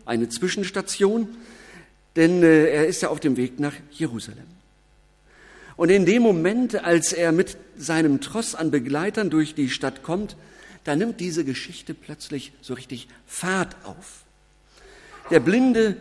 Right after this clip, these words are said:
wird unruhig. Er fragt, er hört, es ist Jesus, Oh ja, von Jesus hatte er schon gehört.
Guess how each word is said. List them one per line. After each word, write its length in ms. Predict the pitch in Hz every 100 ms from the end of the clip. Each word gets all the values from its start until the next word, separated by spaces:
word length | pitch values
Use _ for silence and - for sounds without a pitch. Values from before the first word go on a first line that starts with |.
| -
wird 300 | - 170 170
unruhig. 600 | 160 123 113 92 101 - - _ _
Er 100 | 131
fragt, 640 | - - 175 214 214 - - _ _ _ _ _
er 280 | - 143 131
hört, 420 | 147 185 220 220 - - -
es 120 | 135 123
ist 200 | 120 147
Jesus, 640 | 151 196 196 208 196 - - - - - -
Oh 160 | 156
ja, 260 | 143 170 214
von 180 | 175 151
Jesus 440 | 156 220 214 -
hatte 160 | 180 170
er 240 | 156 156
schon 220 | 165 156
gehört. 480 | 135 127 151 170